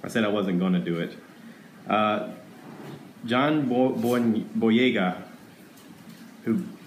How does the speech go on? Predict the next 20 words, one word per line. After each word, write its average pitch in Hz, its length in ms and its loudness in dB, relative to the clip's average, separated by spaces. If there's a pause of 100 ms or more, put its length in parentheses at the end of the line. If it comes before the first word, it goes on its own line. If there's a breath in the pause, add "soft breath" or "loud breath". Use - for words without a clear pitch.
John 208 220 4
Boyega 214 440 4
is, 123 160 0
like, 113 300 2
the 120 80 2
main 120 240 4
character. 95 360 0
He's 117 220 0
the 113 60 2
guy 107 280 2
that 92 180 -2
they 101 100 0
call 98 400 -2 (540)
Fontaine, 98 680 0
but - 120 0
he 104 120 -2
ends 98 140 0
up 95 100 -2
being 95 220 0
Tyrone. 98 680 0